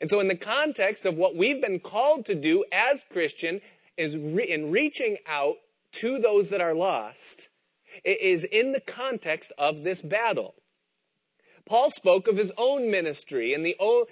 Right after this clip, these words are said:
his own call that God had placed upon his life later on in the same epistle,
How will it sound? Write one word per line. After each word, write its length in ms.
his 140
own 320
call 420
that 160
God 180
had 140
placed 280
upon 280
his 260
life 220
later 340
on 160
in 80
the 80
same 320
epistle, 480